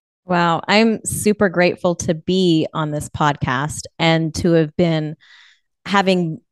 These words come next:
you and High Carb Health a part of my life.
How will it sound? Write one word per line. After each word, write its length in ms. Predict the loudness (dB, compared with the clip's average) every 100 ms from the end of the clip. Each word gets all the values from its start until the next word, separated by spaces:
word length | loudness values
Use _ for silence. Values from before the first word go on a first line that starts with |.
| _
you 640 | -8 -4 2 6 6 6 2 0
and 220 | -2 0
High 200 | 0 0
Carb 260 | 2 0
Health 340 | 0 0 0 -4
a 40 |
part 220 | -4 -4
of 80 | -4
my 140 | -6 -6
life. 480 | -2 -2 -4 -8